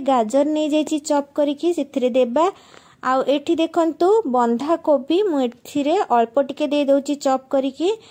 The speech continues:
ଆଉ ଏଠି ଗୋ-, ଗୋଟେ, ଗୋଟେ ବଡ଼ ସାଇଜ୍ର ପିଆଜ ଚପ୍ କରିକି ଏଥିରେ ଦେଲା ପରେ, ଏଥିରେ ଦେଖନ୍ତୁ, ମୁଁ ଏଠି ନଡ଼ିଆ କୋରା କିଛି ନେଇଯାଇଛି, ଅଳ୍ପ ଦୁଇ ତିନି ଚାମଚ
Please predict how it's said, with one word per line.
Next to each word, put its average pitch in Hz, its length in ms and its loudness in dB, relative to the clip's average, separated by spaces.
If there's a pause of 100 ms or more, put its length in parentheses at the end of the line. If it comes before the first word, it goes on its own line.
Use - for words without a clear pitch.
(320)
ଆଉ 247 200 -2
ଏଠି 285 280 0 (180)
ଗୋ-, 233 340 -2
ଗୋଟେ, 254 320 0 (260)
ଗୋଟେ 294 240 -8
ବଡ଼ 285 380 2
ସାଇଜ୍ର 339 420 0
ପିଆଜ 330 400 0
ଚପ୍ 285 360 -2
କରିକି 311 320 -2
ଏଥିରେ 320 300 -2
ଦେଲା 311 300 2
ପରେ, 311 400 4
ଏଥିରେ 277 360 0
ଦେଖନ୍ତୁ, 262 460 -2 (500)
ମୁଁ 254 80 -6
ଏଠି 269 160 -6
ନଡ଼ିଆ 262 440 2
କୋରା 320 300 2
କିଛି 330 320 -4
ନେଇଯାଇଛି, 311 640 -2 (380)
ଅଳ୍ପ 240 240 -4 (120)
ଦୁଇ 269 220 -2
ତିନି 302 300 -4
ଚାମଚ 320 400 -2